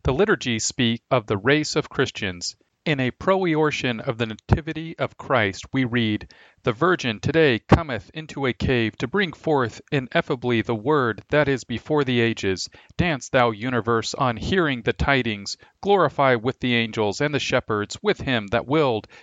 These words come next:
to be beheld a little child, the God before the ages. Dance, thou universe."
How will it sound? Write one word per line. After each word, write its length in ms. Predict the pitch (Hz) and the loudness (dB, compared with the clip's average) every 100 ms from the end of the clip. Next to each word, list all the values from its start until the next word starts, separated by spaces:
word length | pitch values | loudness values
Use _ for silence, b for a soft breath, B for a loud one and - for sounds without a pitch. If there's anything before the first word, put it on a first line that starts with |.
| - | -6
to 140 | 139 | -4
be 340 | 151 147 113 | 0 0 -2
beheld 600 | 101 127 113 139 127 107 - | -4 2 2 2 -2 -4 -2
a 120 | 127 | -2
little 260 | 127 190 196 | -2 -2 -2
child, 500 | - 143 123 107 - | 0 2 4 2 -2
the 100 | - | -2
God 380 | 110 135 135 110 | 0 2 2 0
before 320 | 117 104 135 | -4 -4 -2
the 160 | 117 107 | 0 2
ages. 560 | 107 104 92 85 - - _ | 2 0 -2 -2 -4 -12 _
Dance, 360 | - 170 147 - | -2 0 0 -2
thou 240 | 127 123 | 2 2
universe." 720 | 110 110 113 101 95 90 - | 0 -4 -4 0 0 -2 -6